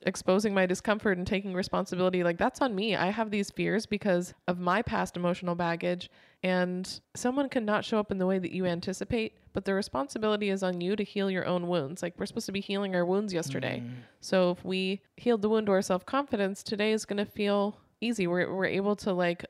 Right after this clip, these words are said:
Speaker 1: own up to our side of the story. "Well, I have these wounds from my past, so it's gonna be uncomfortable for me to open up to you 'cause I don't want it to happen again like it did in the past.
Speaker 2: Mm,
Speaker 1: I have some
Speaker 2: exactly.
Speaker 1: baggage."
Speaker 2: I love it.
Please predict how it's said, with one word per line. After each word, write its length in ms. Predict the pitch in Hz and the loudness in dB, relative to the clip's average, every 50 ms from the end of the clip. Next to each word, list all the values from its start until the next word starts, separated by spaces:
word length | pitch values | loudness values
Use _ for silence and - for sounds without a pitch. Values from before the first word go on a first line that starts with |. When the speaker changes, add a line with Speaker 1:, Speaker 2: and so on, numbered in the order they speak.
| _ _ - | _ _ 0
Speaker 1:
own 220 | 190 196 214 208 | 2 2 4 4
up 180 | 202 202 208 - | 2 2 0 0
to 120 | - 208 - | -2 -2 0
our 220 | - 175 185 190 | 2 2 2 2
side 260 | 202 - 202 180 185 185 | 2 2 2 2 2 2
of 80 | 180 | 0
the 80 | 170 175 | -2 -4
story. 460 | - - 190 185 175 165 165 180 - - - - - _ - | -4 0 2 2 4 2 2 -2 -4 -10 -16 -20 -20 _ 0
"Well, 160 | - 202 208 - | 2 4 4 4
I 140 | - 220 240 | 4 2 2
have 180 | 247 254 240 | 2 2 0
these 180 | 226 240 240 214 | 2 0 0 2
wounds 220 | 220 240 240 233 | 2 0 0 0
from 140 | - 247 226 | -2 -4 -2
my 100 | 226 220 | -2 -2
past, 460 | 214 - 285 269 - 302 - - - | 0 2 2 2 2 0 -4 -6 -8
so 320 | - - 190 180 180 202 - _ _ _ _ - | -2 0 2 2 2 0 -2 _ _ _ _ -6
it's 140 | 214 - - | -6 -6 -4
gonna 160 | - 240 226 | -2 -2 0
be 100 | 226 240 | 0 0
uncomfortable 540 | 240 233 - - 277 - - 247 220 190 185 | -2 -2 -2 -4 -4 -2 -2 0 2 0 0
for 120 | - 196 | 0 0
me 140 | 190 185 185 | -2 0 0
to 100 | - - | 0 2
open 240 | - 180 - 190 180 | 0 0 2 2 0
up 140 | 180 185 - | 0 -2 -2
to 100 | - 190 | -2 -2
you 60 | 180 180 | -2 0
'cause 140 | 208 190 | 0 0
I 80 | 190 208 | 0 0
don't 120 | 247 247 | 0 0
want 120 | 254 269 302 | 0 0 0
it 80 | 320 - | 0 -2
to 60 | 240 | -2
happen 260 | 220 208 - - 185 175 | -4 -4 -4 -4 -4 -4
again 240 | 170 175 175 170 | -2 -2 -2 -2
like 180 | 170 165 175 - | -2 -4 -4 -6
it 60 | 180 | -6
did 140 | - 165 175 | -8 -6 -6
in 40 | 190 | -6
the 80 | 175 | -6
past. 480 | - - - - - 208 - - - - | -4 -4 -4 -4 -4 -6 -10 -12 -16 -10
Speaker 2:
Mm, 420 | - 254 247 240 233 220 220 - - - - | -8 -6 -6 -6 -6 -8 -10 -12 -14 -8 -4
Speaker 1:
I 100 | - 208 | -2 0
have 140 | 220 202 - | 0 0 -2
some 100 | - 233 | -2 0
Speaker 2:
exactly. 320 | 240 269 285 269 220 180 | 2 4 4 4 2 2
Speaker 1:
baggage." 400 | - - 202 208 - - - - _ _ _ - | 0 0 -2 -4 -10 -12 -14 -16 _ _ _ -14
Speaker 2:
I 80 | 127 135 | -12 -10
love 320 | 117 113 113 113 110 110 | -8 -6 -6 -6 -8 -8
it. 120 | - - | -12 -14